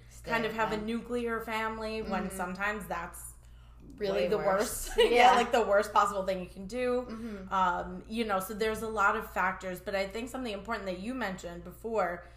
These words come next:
Speaker 2: about, like, your new relationship is you did a lot of work on yourself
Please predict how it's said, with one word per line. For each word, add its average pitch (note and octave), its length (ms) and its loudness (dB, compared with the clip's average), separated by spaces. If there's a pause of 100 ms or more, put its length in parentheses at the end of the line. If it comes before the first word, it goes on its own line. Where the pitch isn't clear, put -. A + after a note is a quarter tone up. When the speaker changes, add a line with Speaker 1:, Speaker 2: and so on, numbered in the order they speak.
(200)
Speaker 2:
about, F#3+ 300 2
like, F#3+ 140 0
your F#3 100 -4
new F#3+ 220 -2
relationship A3+ 640 -2
is F3 200 -6
you G#3 140 -6
did A3 180 -2
a G3 60 0
lot F#3+ 220 2
of F3+ 100 -4
work F#3 220 -2
on F3 140 -8
yourself F3 380 -6